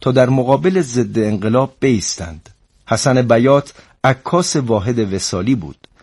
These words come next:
علی تیموری و مرتضی پارساییان هم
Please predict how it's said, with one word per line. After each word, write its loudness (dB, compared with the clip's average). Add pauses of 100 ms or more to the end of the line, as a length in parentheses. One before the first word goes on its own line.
(180)
علی 4
تیموری 0
و 4
مرتضی 0
پارساییان 0
هم -2